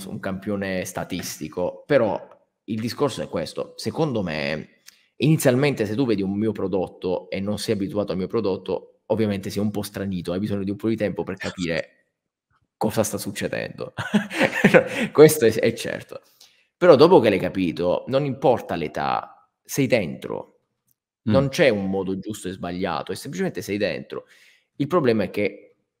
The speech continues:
Speaker 1: non c'è mai stato, quindi non hanno mai manco avuto la possibilità di poter dire la loro e dire: "No, questa roba a me piace". Perché non s-, non frequentando YouTube, tu guardi la televisione, la televisione è quella, quindi non, che,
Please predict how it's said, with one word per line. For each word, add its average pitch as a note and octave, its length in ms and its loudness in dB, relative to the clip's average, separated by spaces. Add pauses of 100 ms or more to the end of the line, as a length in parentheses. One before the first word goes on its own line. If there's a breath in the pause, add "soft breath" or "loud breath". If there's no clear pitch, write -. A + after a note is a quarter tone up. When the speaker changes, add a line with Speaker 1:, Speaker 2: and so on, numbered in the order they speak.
(100)
Speaker 1:
non C3+ 200 -2
c'è B2+ 120 0
mai F2+ 120 -2
stato, - 480 -2 (180)
quindi C3 220 -2
non G#2 140 0
hanno A2+ 120 -2
mai C3 200 2
manco B2+ 400 0
avuto B2 260 -4
la G#2 80 0
possibilità G#2+ 500 -2
di F#2+ 120 -4
poter F#2+ 280 -6
dire F#2+ 220 -6
la F#2+ 100 -4
loro F#2+ 300 -2
e F2+ 60 -2
dire: E2+ 240 -4
"No, A2 140 -4
questa G#2+ 220 -6
roba B2 160 2
a D#2+ 40 -4
me G2+ 120 0
piace". - 560 -6 (960)
Perché G#2+ 680 2
non B2 120 -2
s-, B2 100 -12
non C#3 200 -4
frequentando C#3+ 540 0
YouTube, A#2 440 0
tu C3 120 -4
guardi G2+ 240 -4
la A2+ 40 -4
televisione, B2 360 -4
la A2 60 -4
televisione A2+ 380 -4
è D#3 80 -4
quella, G2 440 -2
quindi G#2+ 220 -4
non, C3 340 -10
che, - 220 -10